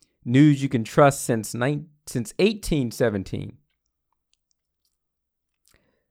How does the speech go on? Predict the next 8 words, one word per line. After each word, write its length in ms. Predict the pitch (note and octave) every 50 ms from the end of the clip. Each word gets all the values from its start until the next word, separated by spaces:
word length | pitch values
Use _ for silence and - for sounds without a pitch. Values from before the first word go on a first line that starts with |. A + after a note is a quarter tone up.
| _ _ _ _ _ _ _
Sir 400 | - - - G3+ G#3 A3 A#3 A3+
Sean 380 | A3 - - G#3 G3 G3 F#3+
Connery 420 | F3+ - F#3+ F#3+ F#3+ F#3 F#3 F#3 F#3
does 420 | D#3 D3 E3+ E3 D#3+ D#3 C#3 C#3
one 460 | C#3+ A#2+ C3 D#3+ F3+ G3 G3+ G3+ G3
million 380 | F3+ F3 F3+ F3+ F3 E3+ E3+ D#3+
dollar 340 | D3+ D#3 D3+ D#3 D3+ D3+ C#3+
deal 580 | C3 A#2+ C#3+ D3 D3+ C3 G#2 F#2+ F2 E2+ D#2+